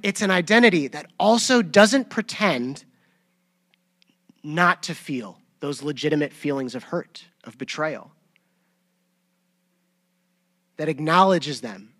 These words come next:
accepts them as part of who I have become as a friend.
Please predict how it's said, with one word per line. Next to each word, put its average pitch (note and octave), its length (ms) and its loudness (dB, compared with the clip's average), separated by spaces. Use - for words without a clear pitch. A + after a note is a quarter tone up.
accepts - 680 -6
them C3+ 300 -4
as - 180 -10
part G3+ 420 2
of F#3 120 -6
who F#3+ 300 -4
I D#3 180 2
have C#3 220 -4
become A#2+ 540 -10
as C#3+ 100 -6
a - 60 -12
friend. C3+ 520 -8